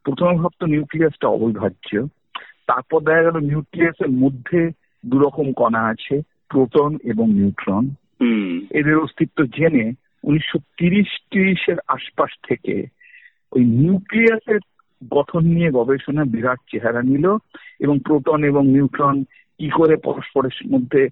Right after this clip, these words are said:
Speaker 1: আটকে থাকছে ওইটুকু জায়গার মধ্যে, সেটা বোঝার চেষ্টা চললো। সেটা করতে গিয়ে আরো অনেক কিছু জানা গেল। এই করে পরমাণু কেন্দ্রক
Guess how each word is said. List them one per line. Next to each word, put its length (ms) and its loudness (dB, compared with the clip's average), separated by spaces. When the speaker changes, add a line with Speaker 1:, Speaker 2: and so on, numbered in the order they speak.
Speaker 1:
আটকে 460 -4
থাকছে 440 -8
ওইটুকু 420 0
জায়গার 380 0
মধ্যে, 300 0
সেটা 300 -2
বোঝার 280 -2
চেষ্টা 400 -8
চললো। 400 -2
সেটা 180 -2
করতে 320 -10
গিয়ে 200 0
আরো 160 -2
অনেক 320 -2
কিছু 200 -8
জানা 280 0
গেল। 240 0
এই 140 2
করে 380 2
পরমাণু 560 4
কেন্দ্রক 800 2